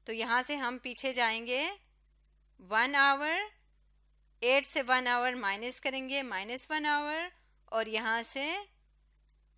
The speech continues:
माइनस वन आवर।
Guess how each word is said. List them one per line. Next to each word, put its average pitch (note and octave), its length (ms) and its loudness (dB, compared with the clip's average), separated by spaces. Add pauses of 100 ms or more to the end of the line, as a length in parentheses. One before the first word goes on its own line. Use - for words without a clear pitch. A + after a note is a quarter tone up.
(360)
माइनस A3 720 -2 (320)
वन A3+ 340 0
आवर। F3 600 -4